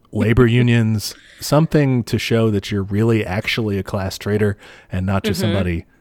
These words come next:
Speaker 1: saying something, you know, trying to give a nice little scrap to the workers, like,
Speaker 2: Mm-hmm.
Speaker 1: then you shouldn't be trusted. You're right.
Speaker 2: Yeah.
Speaker 1: I thought this was interesting and kind of revealing, though, about, uh, about the whole thing, but this is coming again from Yang's,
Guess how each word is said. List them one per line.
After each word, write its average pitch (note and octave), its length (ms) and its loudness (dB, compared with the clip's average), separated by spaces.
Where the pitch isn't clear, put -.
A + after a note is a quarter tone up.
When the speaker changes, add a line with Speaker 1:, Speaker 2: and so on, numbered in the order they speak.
Speaker 1:
saying G2 320 -2
something, F#2 480 -4
you G2 120 -4
know, E2+ 280 -6
trying G2+ 220 -4
to F#2 80 -2
give F#2+ 260 -4
a F#2+ 60 -2
nice F#2 320 -2
little F2 140 -4
scrap - 480 -6
to F2 300 -4
the F2+ 80 -6
workers, G2 480 -2
like, - 320 -14
Speaker 2:
Mm-hmm. E3 720 -8
Speaker 1:
then G2+ 300 -4
you G2+ 80 -6
shouldn't F2 240 -8
be D#2+ 80 -8
trusted. - 420 -12
You're E2 120 -12
right. F#2 200 -16
Speaker 2:
Yeah. A#3+ 420 -4
Speaker 1:
I B2+ 60 2
thought - 220 2
this - 160 -4
was G#2 320 -4
interesting A2 540 -4
and C3 120 0
kind A2 220 0
of A2+ 80 0
revealing, B2+ 560 0
though, G2+ 160 0
about, F2+ 460 -2
uh, G#2+ 560 -6
about A#2 280 -2
the B2 60 0
whole A#3+ 220 0
thing, A#2 440 0
but G#2 120 -4
this - 200 -6
is G#2 80 -8
coming A2+ 280 -4
again G2 280 -4
from F#2+ 220 -8
Yang's, F#2+ 360 -6